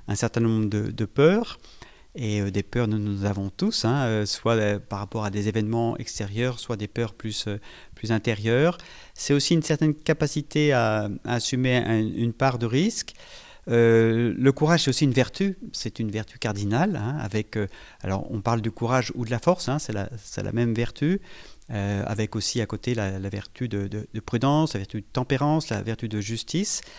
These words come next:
La notion de, de vertu, c'est important parce que ça veut dire que c'est quelque chose qui, c'est comme un muscle, ça, ça grandit quand, quand ça s'exerce, hein. Donc plus, euh,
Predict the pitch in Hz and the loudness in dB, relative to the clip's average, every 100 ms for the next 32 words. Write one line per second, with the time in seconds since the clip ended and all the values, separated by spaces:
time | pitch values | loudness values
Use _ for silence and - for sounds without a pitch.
0 | - - - - 120 139 - 160 143 139 | -20 -20 -8 2 6 6 6 4 8 8
1 | 135 131 139 135 180 - 143 131 131 160 | 8 4 2 0 -2 0 -2 -2 0 0
2 | 175 160 139 - 120 123 151 165 - 139 | 0 0 0 0 0 0 -2 -2 2 2
3 | 160 - - - - - 127 123 - - | 2 -2 -20 -20 -12 -4 -2 -2 -2 0
4 | 139 139 - 123 113 120 123 127 127 143 | 0 0 -2 -4 -2 -2 0 2 4 2
5 | - 110 - 104 107 113 104 117 135 139 | 0 -4 -2 -2 -4 -6 -4 -2 -2 0
6 | 123 113 107 113 117 - 113 110 110 - | 0 0 -2 -4 -4 -2 -2 0 -2 -2
7 | 113 131 107 101 - 127 139 139 117 | -4 -4 -4 -6 -6 0 2 6 4